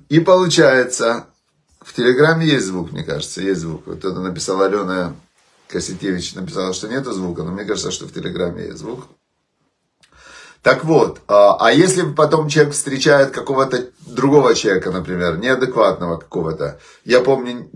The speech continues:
там недели две назад в синагогу зашел один сумасшедший. Он реально сумасшедший, у него биполярное расстройство, и он в фазе, когда у него,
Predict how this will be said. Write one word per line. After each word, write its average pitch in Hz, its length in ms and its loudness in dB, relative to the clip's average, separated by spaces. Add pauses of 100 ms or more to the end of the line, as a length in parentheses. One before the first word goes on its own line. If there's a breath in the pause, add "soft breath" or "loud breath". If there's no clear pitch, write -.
(140)
там 110 340 2
недели 120 440 0
две 117 280 -2
назад 127 460 -2
в 117 340 2
синагогу 127 580 -2
зашел 120 360 0
один 117 240 0
сумасшедший. 107 720 -4
Он 139 200 -2
реально 123 320 2
сумасшедший, 110 760 -4 (300 loud breath)
у 101 120 -10
него 117 800 0 (240 soft breath)
биполярное 123 680 2
расстройство, 139 800 2
и 127 180 -2
он 151 300 4
в 120 340 2
фазе, 117 800 2
когда 107 380 2
у 110 100 0
него, 107 560 0